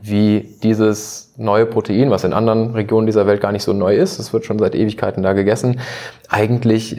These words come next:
so in Deutschland oder Europa ankommen würde. Und, äh, deswegen haben wir dann, also es hat ein bisschen gedauert, wir haben immer wieder drüber nachgedacht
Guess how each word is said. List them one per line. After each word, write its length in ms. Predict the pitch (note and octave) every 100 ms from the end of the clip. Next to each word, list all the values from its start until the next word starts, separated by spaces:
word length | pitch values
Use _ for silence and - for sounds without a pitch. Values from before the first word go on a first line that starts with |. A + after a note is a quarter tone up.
| G#2+
so 160 | G#2+
in 100 | F#2+
Deutschland 420 | F#2+ G#2 - A2
oder 120 | G#2 E2
Europa 360 | F2+ F#2 -
ankommen 640 | D2 F#2 E2 D#2 D2+ - - _
würde. 680 | F2+ G#2 F#2+ F2+ D#2+ D2+ - -
Und, 260 | G2 F#2+
äh, 200 | F2 G2
deswegen 280 | G2 C3+ B2
haben 120 | A#2+
wir 60 | G2+
dann, 340 | G2 A2 C#3+
also 160 | G#2+ F#2
es 120 | F2+
hat 80 | G2
ein 60 | G2
bisschen 220 | - G2
gedauert, 440 | G2 F#2+ C3 C3+
wir 60 | G2
haben 100 | F#2
immer 180 | G2 F#2+
wieder 160 | G2
drüber 200 | F#2+ G#2
nachgedacht 640 | G2+ A#2 B2+ A#2+ A2+ A2+ -